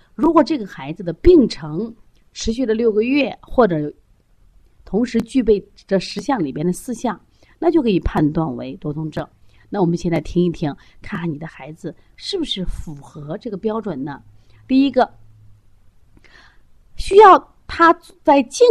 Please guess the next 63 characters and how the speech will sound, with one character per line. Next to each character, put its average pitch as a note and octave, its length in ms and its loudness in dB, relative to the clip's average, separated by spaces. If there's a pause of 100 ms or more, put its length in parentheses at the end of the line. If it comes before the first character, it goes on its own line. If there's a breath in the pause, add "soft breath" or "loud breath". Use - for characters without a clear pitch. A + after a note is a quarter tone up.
(160)
坐 B3+ 220 8
的 F3+ 100 2
场 C3+ 320 -12
合 D#3 240 -8
下， F3+ 400 -8
他 - 100 -12
却 F#3 200 -6
难 D#3 360 0
以 A#3+ 200 2
静 D#3 280 -6
坐， D3 240 -14 (300)
常 A3 420 -6
常 D#3 300 -10
动 D3+ 220 -6
个 D3 80 -20
不 - 100 -8
停。 - 340 -14 (140)
这 F#4 140 -6
个 D#4 40 -10
很 C4 220 -4
简 G#3+ 180 -4
单 F3 120 -6
呀， F3 260 -6 (340 soft breath)
就 - 120 -8
是 E4 80 2
我 B3 100 4
们 F3 100 4
一 A3 80 -2
个 A#3+ 120 0
静 B3+ 200 2
静 G#3 220 -2
的， D3+ 100 -8 (380)
比 - 80 -14
如 D#3 140 -6
场 C#3+ 240 -14
合， E3 100 -12
比 D#3+ 100 -4
如 F#3 120 0
说 G3 120 -6
会 F3+ 220 -2
议 F3+ 160 -2
室 - 280 -10
啊， - 180 -20
开 - 120 -10
会 F3 200 -4
的 D3 100 -10
时 - 160 -18
候， D3+ 140 -20
或 F3+ 120 -4
者 E3+ 140 -4
是 D3+ 240 -10 (560 soft breath)
演 D#3 180 -8
奏 E3 200 -4
厅 E3+ 260 -10
啊， D#3 180 -18 (300)
他 - 280 -8
呢 F#3+ 120 -2
就 D3+ 180 -8
是 C3+ 240 -20 (220)
动 F#3 160 -2
个 E3 60 -6
不 D3+ 100 -6
停， D3 340 -14